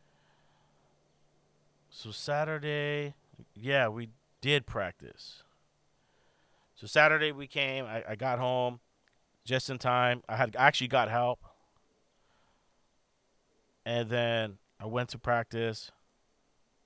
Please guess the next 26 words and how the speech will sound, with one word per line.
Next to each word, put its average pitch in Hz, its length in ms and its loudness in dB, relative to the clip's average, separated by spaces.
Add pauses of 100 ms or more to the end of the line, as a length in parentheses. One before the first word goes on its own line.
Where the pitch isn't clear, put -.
(720)
Practice, 120 760 0 (120)
didn't 127 180 -4
think 117 180 -8
anything 113 340 -6
of 113 160 -2
it. 110 220 -6 (960)
Then 107 160 -8
Monday, 120 640 0 (1000)
then 120 200 -2
Sunday 139 360 4
I 123 80 6
rested. 120 460 4
I 110 40 2
posted 123 300 -2
a 113 40 -4
podcast, 113 580 -4
and 95 80 -14
then 101 140 -10
Monday 120 300 -6
came, 113 360 -6
I 104 80 -6
woke 104 240 -4
up, 117 160 -4
same 104 220 -4
thing. 117 320 -8 (1300)
Headache, 113 500 -2